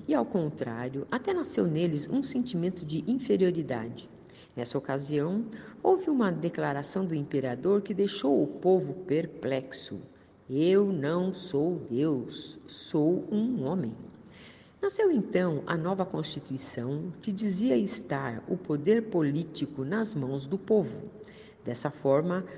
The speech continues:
o Japão se tornou uma nação democrática. Foi realmente um acontecimento inédito desde o começo da sua existência histórica. Além disso,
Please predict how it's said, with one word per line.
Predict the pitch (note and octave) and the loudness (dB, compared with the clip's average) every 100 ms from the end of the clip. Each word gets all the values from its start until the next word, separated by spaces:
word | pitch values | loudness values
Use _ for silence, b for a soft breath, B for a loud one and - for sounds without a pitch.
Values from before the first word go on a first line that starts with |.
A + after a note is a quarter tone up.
| - | -4
o | G3+ | 2
Japão | G#3 A#3+ D4+ F4+ | 2 4 4 2
se | - A#3+ | 2 0
tornou | - E3+ C#3+ B2+ E3 C#3 A2 C#3 B - | 2 2 2 0 2 2 -2 -6 B -4
uma | A#3+ C#4+ | 0 2
nação | B3+ G#3 - A3 | 2 0 2 4
democrática. | G#3 G#3+ A3 F3+ - A#2 E2+ - - - E2 - B B - | 4 4 4 2 -2 -6 -8 -12 -14 -12 -12 -14 B B -2
Foi | C#3 | 0
realmente | C3+ E3 F3+ B3+ D4+ - | 2 2 2 2 0 2
um | A3 A3 | 2 2
acontecimento | G#3+ G3+ G3 - F3 G#3 G#3 | 2 0 -2 0 0 0 0
inédito | F3 C#3+ D#3 E3 B2 A#2+ - A#2 C3 | 0 2 2 0 -2 -8 -10 -10 2
desde | E3 G3 F#3 F#3+ A3 - | 4 6 2 0 0 0
o | A2+ | 2
começo | C4 B3 D3+ C#3 - | 2 4 4 0 -2
da | D3+ D#3 | -2 -2
sua | D#3 - C#3 C#3+ - | -2 -2 0 0 0
existência | D#3+ E3 G3 - C3 C#3 - | -2 -4 -6 -2 0 0 -2
histórica. | E3+ - - A3 A2+ - - - - B B B - | -4 -4 -2 -2 -2 -6 -10 -12 -18 B B B 0
Além | F#4+ G#4 F4+ | 4 6 4
disso, | - - - B2+ | 0 -4 -2 -4